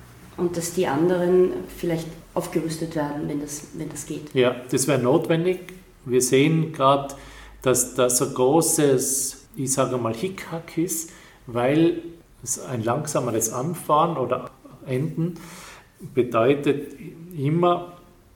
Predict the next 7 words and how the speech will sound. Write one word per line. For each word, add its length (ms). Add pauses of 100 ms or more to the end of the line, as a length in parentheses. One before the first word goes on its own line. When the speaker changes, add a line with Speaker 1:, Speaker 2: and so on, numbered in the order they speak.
(380)
Speaker 2:
eine 200
gewisse 880
wirtschaftliche 880
Einschränkung. 680 (640)
Speaker 1:
Mhm. 80
Speaker 2:
Und 220
letztlich 640